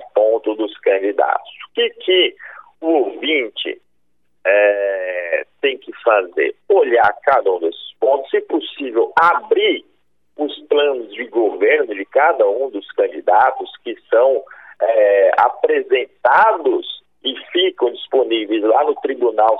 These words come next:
Superior Eleitoral, quem quiser olhar, e olhar,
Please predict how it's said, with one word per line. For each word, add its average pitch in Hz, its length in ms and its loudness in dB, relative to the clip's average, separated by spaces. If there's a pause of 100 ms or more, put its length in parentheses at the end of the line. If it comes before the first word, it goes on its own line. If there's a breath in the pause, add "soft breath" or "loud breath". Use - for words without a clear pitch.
Superior 104 560 0
Eleitoral, 107 680 2
quem 107 200 -6
quiser 92 300 -2
olhar, 98 360 2 (1400 loud breath)
e 220 560 0
olhar, 466 360 4